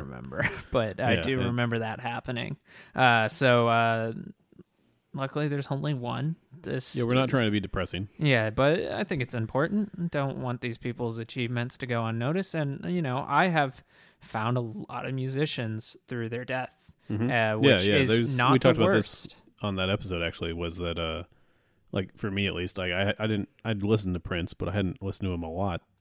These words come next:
Speaker 2: until
Speaker 1: Yep.
Speaker 2: he died, and then I revisited all of his work, and
Speaker 1: Yeah.
Speaker 2: well, all, not all of his work, but a lot of it.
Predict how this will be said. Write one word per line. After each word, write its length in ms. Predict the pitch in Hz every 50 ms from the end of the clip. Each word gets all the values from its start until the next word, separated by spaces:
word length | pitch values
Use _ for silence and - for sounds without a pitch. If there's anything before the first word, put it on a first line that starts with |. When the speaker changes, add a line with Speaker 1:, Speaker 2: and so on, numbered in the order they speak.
| _ _
Speaker 2:
until 440 | - 98 92 87 - _ - - -
Speaker 1:
Yep. 80 | 127 85
Speaker 2:
he 40 | 82
died, 340 | 82 98 101 98 87 82 82
and 100 | 82 82
then 100 | 82 80
I 40 | 80
revisited 520 | 80 82 80 80 82 80 82 80 78 78
all 160 | 82 82 80
of 80 | 78 -
his 140 | - 85 85
work, 280 | 90 87 85 - - -
and 220 | - 87 85 87 - - _ _ _ _ _ _ _ _ _ -
Speaker 1:
Yeah. 240 | 151 165 127 113 113
Speaker 2:
well, 160 | 95 92 -
all, 160 | - 110 117 -
not 200 | 135 123 110 95
all 160 | 92 92 87
of 80 | 82 82
his 100 | 80 -
work, 200 | 85 82 80 -
but 80 | - 87
a 40 | 82
lot 200 | 82 85 82 80
of 80 | 76
it. 100 | 80 82